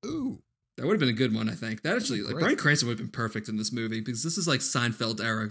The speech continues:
Speaker 2: Bryan Cranston.
Speaker 1: They should do, like, a Santa Claus remake with Bryan Cranston. I think
Speaker 2: They
Speaker 1: that would be
Speaker 2: should.
Speaker 1: fantastic.
Speaker 2: Bryan Cranston's good in anything that he wants to be good in.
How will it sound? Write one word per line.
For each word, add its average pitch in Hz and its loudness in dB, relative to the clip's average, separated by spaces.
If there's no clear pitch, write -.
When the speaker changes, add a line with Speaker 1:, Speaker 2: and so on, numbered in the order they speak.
Speaker 2:
Bryan 113 -6
Cranston. 113 -8
Speaker 1:
They 202 8
should 269 6
do, 180 10
like, 135 6
a 131 6
Santa 151 8
Claus 143 4
remake 120 6
with 131 4
Bryan 107 4
Cranston. 98 0
I 127 4
think - -12
Speaker 2:
They 165 2
Speaker 1:
that 135 8
would 160 4
be 131 4
Speaker 2:
should. 104 0
Speaker 1:
fantastic. 107 0
Speaker 2:
Bryan 233 0
Cranston's 120 2
good 117 2
in 107 2
anything 107 0
that 107 0
he 107 0
wants 107 0
to 110 -4
be 104 -2
good 101 -8
in. 107 -6